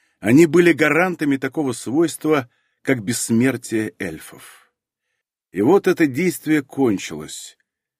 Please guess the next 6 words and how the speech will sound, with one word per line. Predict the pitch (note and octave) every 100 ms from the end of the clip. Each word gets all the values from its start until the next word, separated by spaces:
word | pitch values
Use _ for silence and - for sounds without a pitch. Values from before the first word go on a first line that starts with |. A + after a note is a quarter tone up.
| _ -
прекратилось | B2 B2+ C3+ - F3 B2+ -
по | A#2
непонятным | A2+ A2+ A#2 B2 G#2+ G2
причинам, | F#2 A2+ A#2 A#2+ F#2+ E2 C#2+ _ - -
постепенно | B2 - B2+ D#3 C#3+ C#3+
ослабевая | B2 - A2+ G2+ G#2+ D#3 D#3 C3+